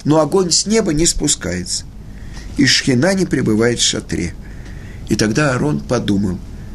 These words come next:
«Я знаю, что Всевышний гневается на меня, и из-за меня не осеняет своим присутствием народа Израиля». И он сказал: «Моше, мой брат, для чего ты это сделал, что я стал первосвященником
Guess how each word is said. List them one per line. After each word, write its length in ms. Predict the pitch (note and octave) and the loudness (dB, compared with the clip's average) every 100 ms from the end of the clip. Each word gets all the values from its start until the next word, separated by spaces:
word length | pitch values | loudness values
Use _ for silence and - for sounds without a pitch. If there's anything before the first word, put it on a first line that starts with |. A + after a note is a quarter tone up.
| - - - - - - | -12 -12 -12 -12 -6 2
«Я 120 | B2 | 2
знаю, 420 | A2 A#2+ F3 D3+ | 4 2 2 2
что 220 | - - | 0 -2
Всевышний 600 | - - A2+ C#3 - A2+ | -2 0 2 2 2 0
гневается 760 | - F#2+ G2+ D#3 C3 G#2 - F2+ | 0 2 4 4 4 2 2 0
на 60 | |
меня, 400 | F#2+ F2 E2+ D#2+ - - - - - - - - | 0 0 -2 -6 -10 -14 -12 -12 -12 -14 -14 -2
и 180 | D3+ E3 | 4 6
из-за 220 | D#3+ B2+ | 6 6
меня 560 | F3+ E3+ E3+ F3 A#3 C4 | 6 6 6 6 6 6
не 140 | G3 E3+ | 4 4
осеняет 600 | D#3 D#3 D#3 F#3 F#3+ D3+ | 4 2 2 4 4 4
своим 280 | - D3+ | 4 2
присутствием 760 | C#3+ D#3 D3 G#3 A3 - G3 E3+ | 4 2 2 0 -2 0 -2 2
народа 340 | A2+ B2+ C#3 | 2 2 2
Израиля». 520 | G#2+ F#2+ F2+ D2 - - - - - - - | 2 2 0 -4 -6 -12 -14 -14 -14 -14 -4
И 60 | - | 0
он 100 | C#3+ | 2
сказал: 420 | - D3+ D3 B2+ | 2 2 2 2
«Моше, 520 | G#2 C3+ - - D#3+ | 0 0 0 2 2
мой 240 | - A#2 A#2 | 2 2 2
брат, 460 | A#2+ C#3 C3 - - - - - - - - - | 0 0 -2 -4 -8 -12 -12 -14 -14 -14 -10 -2
для 80 | C3 | 0
чего 320 | - F#3 G#3+ | 2 2 0
ты 160 | G#3 | 2
это 180 | F3 - | 0 0
сделал, 420 | A#2+ C3 A2+ F#2+ F2 - - - | -2 0 0 -2 -6 -10 -12 -6
что 180 | - A#2+ | 0 2
я 180 | C3+ | 2
стал 520 | C3 - - D#3+ C#3+ C#3+ - - | 2 0 2 0 0 -6 -12 0
первосвященником 1120 | D3 C3 B2 - A2+ - - E3 D#3+ - - | 2 2 2 2 4 4 4 2 0 -4 -8